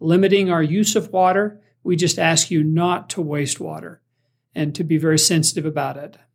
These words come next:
And we know that lots of communities are in a situation where they have to do rationing, but we are not in a situation. So we ask you to use what water you want to and need to, but most of all, don't waste water. And I think that's good,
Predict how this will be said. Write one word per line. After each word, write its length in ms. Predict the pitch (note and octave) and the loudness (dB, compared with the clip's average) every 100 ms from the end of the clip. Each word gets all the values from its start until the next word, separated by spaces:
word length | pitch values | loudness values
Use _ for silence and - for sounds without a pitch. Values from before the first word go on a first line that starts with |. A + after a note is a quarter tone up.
| - | -8
And 80 | E3+ | -2
we 80 | |
know 160 | F3 E3+ | 0 0
that 120 | E3 | 0
lots 240 | F3 F3 F#3 | 0 0 0
of 120 | F3 | -2
communities 500 | F#3 F3 F3 F3 E3 | -2 0 2 0 2
are 140 | E3+ | 0
in 80 | E3 | 0
a 40 | |
situation 720 | D#3+ G3 - F3+ E3+ E3 F3 D#3 | -2 -2 -2 0 2 2 0 0
where 140 | F3 | 0
they 140 | D#3 | 0
have 240 | C#3+ D#3+ D#3+ | -2 -4 -4
to 100 | E3 | -2
do 160 | E3 | -2
rationing, 680 | D3 D#3 F#3 - F#3+ G#3 G#3 - _ _ _ _ | 0 0 0 0 0 -2 -4 -12 _ _ _ _
but 100 | D#3+ | -2
we 180 | D#3+ D#3+ | 2 2
are 80 | |
not 240 | D#3+ E3 E3 | 4 2 2
in 100 | E3 | 0
a 60 | |
situation. 680 | D#3 D#3+ - D#3+ C#3 - E3 | 0 -2 -2 -4 -6 -8 -6
So 300 | C3+ F#3 E3 | -2 0 0
we 380 | E3 F#3+ A3+ F#3 | 0 -4 -2 0
ask 260 | F3 E3+ - | 0 0 -2
you 60 | |
to 80 | D#3+ | 0
use 280 | E3+ F#3+ E3+ | 2 0 2
what 160 | G#3 | 0
water 300 | E3+ F#3 G#3 | 2 0 2
you 160 | F#3 E3+ | 2 0
want 320 | E3 G#3+ A#3 | 0 -2 -2
to 260 | C4 C4 C4 _ _ _ _ _ - | -4 -4 -4 _ _ _ _ _ -8
and 240 | C#3+ D3 | -4 0
need 240 | E3+ G#3 G#3+ | 2 2 0
to, 300 | A3 G#3+ G#3 | 2 0 0
but 260 | F3+ D#3+ | -2 -2
most 240 | E3+ E3 D#3+ | 0 -2 0
of 100 | D3+ | 2
all, 140 | D3 | 2
don't 240 | D3+ D3+ | 2 -2
waste 280 | C#3+ C3+ - | -4 -6 -4
water. 280 | E3+ D3+ D#3 | -4 -4 -4
And 100 | D#3 | -4
I 60 | D#3 | -4
think 180 | F3+ | -4
that's 200 | D#3+ D#3 - | -4 -6 -2
good, 360 | E3+ C#3+ C3 | -2 -2 -8